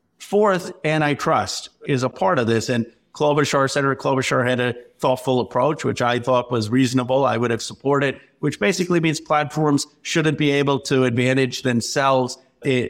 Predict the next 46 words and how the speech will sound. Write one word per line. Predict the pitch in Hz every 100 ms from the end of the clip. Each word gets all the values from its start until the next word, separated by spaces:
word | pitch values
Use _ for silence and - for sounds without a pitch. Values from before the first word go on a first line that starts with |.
| -
and | 135 127
need | 131 131
to | 131
have | 127
a | 117
fair, | - 139 135 135 127 - _ -
open | 139 139 139 127
process | 123 135 131 131 139 120 -
of | 110
giving | 123 123 120
everyone | 120 123 120 117
a |
chance | 101 - 123 120 -
to | - 117 -
compete. | - 110 - 151 107 - _ _ -
But | 156 190
the | 208
la-, | 233 - -
last | 202 240 226
point, | 208
Rick, | 175 170
which | 165 156
often | 151 143
doesn't | 139 131 127
get | 117
mentioned, | 110 110 104 117
and | 117
when | 123
I | 131 131
go | 131 127 - -
down | 135 123 117
to | 117
the | 110
South | - 131 117 107 -
in | 110
a | 101
place | - 120 113 -
like, | 117 104 -
uh, | 113
Georgia, | 101 - 120 117 113 113
or | 107
you | 107
go | 107 117
down | 120
the | 110
Midwest, | 113 113 123 120